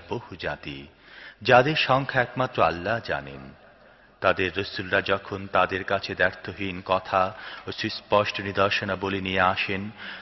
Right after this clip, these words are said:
তখন তারা নিজেদের মুখে হাত চাপা দেয় এবং বলে, "যে বার্তা সহকারে তোমাদের পাঠানো হয়েছে, আমরা তা মানি না, এবং তোমরা আমাদের যে জিনিসের দাওয়াত দিচ্ছ, তার ব্যাপারে আমরা যুগপৎ উদ্বেগ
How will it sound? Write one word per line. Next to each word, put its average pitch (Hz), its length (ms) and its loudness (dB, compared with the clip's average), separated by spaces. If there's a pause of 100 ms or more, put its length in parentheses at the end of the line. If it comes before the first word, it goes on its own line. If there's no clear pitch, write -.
(140)
তখন 123 380 4
তারা 127 240 6
নিজেদের 117 480 0
মুখে 113 300 -4 (120)
হাত 107 300 4
চাপা 101 440 0
দেয় 69 320 -2 (440)
এবং 82 340 -4
বলে, 82 360 2 (500)
"যে 117 160 4
বার্তা 120 380 8
সহকারে 139 500 4
তোমাদের 127 500 4 (320)
পাঠানো 127 400 6
হয়েছে, 123 560 -2 (260)
আমরা 98 340 4
তা 87 240 0
মানি 92 380 0
না, 67 420 -10 (400)
এবং 90 360 -2
তোমরা 90 420 4
আমাদের 92 300 0
যে 92 120 -4
জিনিসের 92 520 -4
দাওয়াত 90 400 6
দিচ্ছ, - 320 -6 (560)
তার 92 200 6
ব্যাপারে 98 540 2 (300)
আমরা 90 460 2
যুগপৎ - 580 0
উদ্বেগ 90 460 -2